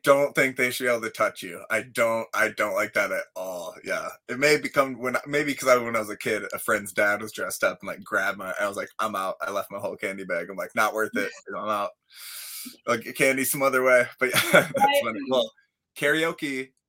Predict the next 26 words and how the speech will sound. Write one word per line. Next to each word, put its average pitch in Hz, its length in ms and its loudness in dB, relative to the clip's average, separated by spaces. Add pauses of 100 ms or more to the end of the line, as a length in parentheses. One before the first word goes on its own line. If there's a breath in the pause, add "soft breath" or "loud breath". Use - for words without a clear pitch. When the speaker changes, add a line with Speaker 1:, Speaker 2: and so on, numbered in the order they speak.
(300)
Speaker 1:
here's, 131 260 -4
I'm 165 120 2
not 190 120 0
gonna 135 140 0
ask 123 280 0
who's 117 180 -6
bad 95 380 -2
at - 120 -14
karaoke, 76 540 -12
'cause 120 140 -10
you 131 80 -10
can't 175 220 0
be 120 100 -8
bad. 92 320 -4 (100)
It's 113 160 -4
all 123 160 4
fun. 113 280 -2
It's 131 120 2
all 110 80 4
Speaker 2:
No. 110 40 -4
Speaker 1:
good. 113 260 -4
I 135 80 2
bartend 131 400 2
for 123 80 2
Speaker 2:
Right. 123 100 0
Speaker 1:
karaoke, 120 520 -4